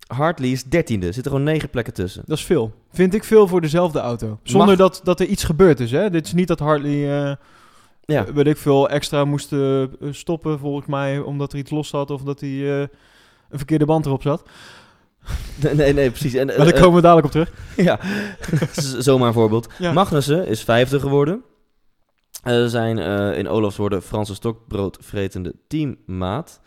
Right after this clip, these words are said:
Speaker 1: is vijftiende geworden. Dus daar zitten gewoon tien plekken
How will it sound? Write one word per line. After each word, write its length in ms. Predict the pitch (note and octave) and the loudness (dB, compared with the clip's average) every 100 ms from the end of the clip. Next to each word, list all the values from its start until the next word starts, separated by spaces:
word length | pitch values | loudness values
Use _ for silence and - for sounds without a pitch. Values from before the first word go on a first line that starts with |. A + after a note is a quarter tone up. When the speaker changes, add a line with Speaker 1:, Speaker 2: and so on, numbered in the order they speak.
| _ _ _ | _ _ _
Speaker 1:
is 340 | - G2 G#2 - _ | -6 -4 -6 -14 _
vijftiende 760 | A#2 B2 E3+ F3 - G2 F2 - | -8 -2 0 0 -2 -4 -4 -6
geworden. 420 | - G2 E2+ D2+ - | -8 -6 -6 -8 -8
Dus 200 | A2+ B2+ | -8 -6
daar 200 | G#2 F#2+ | -6 -6
zitten 320 | F#2+ - - - | -8 -10 -12 -14
gewoon 480 | - G#2 F2 F2+ - - | -10 -6 -6 -8 -12 -6
tien 360 | D3 B2 C3 _ _ _ | -4 -4 -8 _ _ _
plekken 480 | A2+ G2 G#2 G2+ | -4 -4 -2 -8